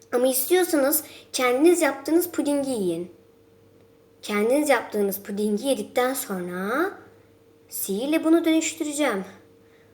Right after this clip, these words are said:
Biz daha demin tencerenin dibindekileri sıyırdık. Yani kendi yaptığımız pudingin tadını biliyoruz.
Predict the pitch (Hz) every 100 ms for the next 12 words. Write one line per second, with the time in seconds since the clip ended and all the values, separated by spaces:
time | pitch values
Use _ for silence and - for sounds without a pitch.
0 | _ _ _ - - - - - - -
1 | - - 349 339 359 359 359 359 359 359
2 | 339 349 349 330 320 330 330 339 320 330
3 | 330 320 302 220 214 262 269 277 302 294
4 | 294 285 285 294 285 - 254 269 285 285
5 | 277 233 285 339 302 294 226 170 - -